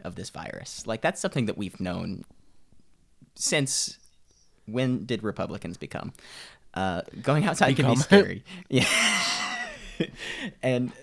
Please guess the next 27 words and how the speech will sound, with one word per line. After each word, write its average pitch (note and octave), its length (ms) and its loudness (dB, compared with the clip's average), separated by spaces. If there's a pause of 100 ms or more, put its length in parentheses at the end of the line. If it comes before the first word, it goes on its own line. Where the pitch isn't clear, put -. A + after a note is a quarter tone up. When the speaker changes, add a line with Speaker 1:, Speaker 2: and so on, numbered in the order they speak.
(120)
Speaker 1:
that's C3+ 360 2
why D3+ 340 4
there B2 220 0
are A#2+ 40 -2
so C#3 200 -4
many C3+ 160 0
good G#2+ 160 -2
options G2 460 -2
to G2 100 -8
do F#2 120 -4
things F2+ 280 -4
online F#2 440 -4
nowadays. F#2+ 800 -4
Uh, F2+ 280 -4
today B2+ 220 0
we're B2+ 120 0
gonna A2 120 -2
present G#2+ 400 -4
one G2 140 -4
of F#2+ 100 -6
those F#2 260 -4
to - 200 -8
you F2 220 -8
with F2+ 180 -8
our F#2 100 -4
good C#3 280 -4
sponsor, G2 560 -6